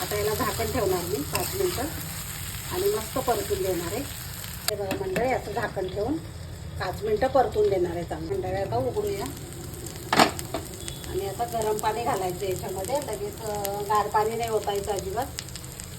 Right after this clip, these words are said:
पूर्ण गरम पाणी घालायचं. तर मी मिक्सरच्या भांड्यातच जरा ते होतं ना, त्याला मसाला लागलेला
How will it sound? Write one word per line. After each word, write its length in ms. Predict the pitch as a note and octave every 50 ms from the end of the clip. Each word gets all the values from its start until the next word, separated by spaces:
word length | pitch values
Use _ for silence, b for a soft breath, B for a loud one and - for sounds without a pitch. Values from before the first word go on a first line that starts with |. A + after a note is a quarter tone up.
| - - - - - - - - - - - - - - - - - - - - -
पूर्ण 240 | A#3 A#3+ A#3+ A#3+ B3+
गरम 280 | B3+ A#3 A#3 A3 G#3+ G#3
पाणी 320 | G3+ - G#3+ G3+ G#3 G#3+
घालायचं. 440 | B3 B3 F#3 F3+ F3+ F3+ F3 F3 C#4+ E4 - - - - - - - - - - - - - - - - - - - - - - - - - - - - - - - - - - - - - - - - - - - - - - - - - - - - - - - - - - - - - - - - - -
तर 60 | - G3+
मी 240 | G#3 G#3+ G#3+ G#3+
मिक्सरच्या 440 | A3 G#3+ - - G#3+ G3+ F#3+ - A3
भांड्यातच 340 | G#3+ - G#3 G3+ G3+ G#3+ G#3
जरा 100 | A3 G#3+
ते 500 | G#3+ G#3+ G#3+ G3+ G3+ - G#3+ G#3 G#3 G3
होतं 320 | G#3 G3+ G3+ - B3+ C#4
ना, 60 | D#4 D#4
त्याला 800 | - - - - A3 G#3 G#3 G#3 G#3+ G#3+ G#3+ G3+ - G#3 G#3 A3
मसाला 300 | G#3+ A3+ A#3+ A3+ A#3 A#3
लागलेला 500 | A3+ - G#3 G3+ G#3+ A3 A3+ B3 C#4+